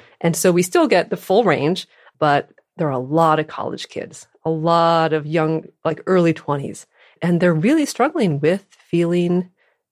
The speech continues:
anxious about their lives, about connection,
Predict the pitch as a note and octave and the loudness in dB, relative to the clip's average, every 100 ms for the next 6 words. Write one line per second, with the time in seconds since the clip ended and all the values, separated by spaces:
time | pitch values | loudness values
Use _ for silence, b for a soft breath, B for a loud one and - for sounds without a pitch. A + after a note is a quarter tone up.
0 | _ F#3 D#4+ - A2+ - - - C#3+ C#3+ | _ -2 -2 -4 -6 -8 -12 -10 -4 -2
1 | C3+ C#3 C3+ F#3+ G#3+ G3+ F3+ - D3+ C#3 | -2 -4 0 0 2 -2 -4 -10 -8 -4
2 | C3+ C3+ - b b b _ - D#3+ A3 | -4 -4 -8 b b b _ -2 2 2
3 | - G#3+ F#3+ E3+ D#3 | 0 0 2 0 -2